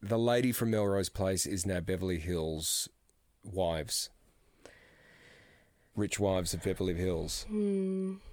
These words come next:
Speaker 1: Terry Hatcher. No?
Speaker 2: Um, no, no, no. Terry Hatcher.
Speaker 1: God, it's like I've got dyslexia
Speaker 2: <laughs> That was Desperate
Speaker 1: sometimes.
Speaker 2: Housewives.
Speaker 1: Desperate
Speaker 2: And that
Speaker 1: Housewives.
Speaker 2: was a scripted.
Speaker 1: No, Real Housewives of Beverly
Speaker 2: She's not
Speaker 1: Hills.
Speaker 2: on that.
Speaker 1: There's someone on there that's an actress.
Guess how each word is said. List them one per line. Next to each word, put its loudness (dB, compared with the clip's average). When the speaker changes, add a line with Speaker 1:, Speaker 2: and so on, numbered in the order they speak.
Speaker 1:
Terry 0
Hatcher. -4
No? 2
Speaker 2:
Um, 2
no, 2
no, 2
no. 2
Terry 0
Hatcher. -2
Speaker 1:
God, -4
it's -4
like 0
I've -2
got -4
dyslexia -2
Speaker 2:
<laughs> -
That 4
was 2
Desperate 4
Speaker 1:
sometimes. 2
Speaker 2:
Housewives. 0
Speaker 1:
Desperate 4
Speaker 2:
And 4
that 4
Speaker 1:
Housewives. 4
Speaker 2:
was -
a -2
scripted. 0
Speaker 1:
No, 4
Real 4
Housewives 4
of -2
Beverly 4
Speaker 2:
She's 4
not 6
Speaker 1:
Hills. 4
Speaker 2:
on 2
that. -6
Speaker 1:
There's 4
someone 4
on 6
there 6
that's 2
an 2
actress. 0